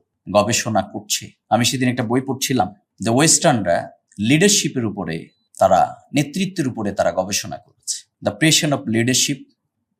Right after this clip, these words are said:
in the world, পৃথিবীতে নেতৃত্বের কত রূপ, শ্রেষ্ঠ কি হতে পারে। তারা সেখানে নেতৃত্বের রূপ আবিষ্কার করতে গিয়ে মানবিকতা, সাহসিকতা এবং ভালোবাসা, এই তিনটি জিনিসকে তারা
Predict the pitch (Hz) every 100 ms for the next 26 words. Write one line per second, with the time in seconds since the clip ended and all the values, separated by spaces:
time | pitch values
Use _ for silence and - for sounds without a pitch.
0 | _ - 117 107 107 131 92 69 - -
1 | - _ 170 175 160 156 156 143 139 131
2 | 147 165 185 185 170 139 - 160 - 143
3 | 113 139 - - _ _ - - 165 165
4 | - 165 - 160 135 110 - - - -
5 | _ _ 180 190 185 175 175 170 165 175
6 | _ _ 131 151 165 160 - 156 127 160
7 | 180 151 127 - 151 - 113 - 95 85
8 | - _ _ 101 110 113 123 120 135 -
9 | 160 - _ - - 110 131 - 80 76
10 | - - - _ _ _ _ 123 113 104
11 | 104 78 60 - - _ _ _ _ _
12 | - _ - 127 175 170 165 120 131 123
13 | 131 - 82 78 -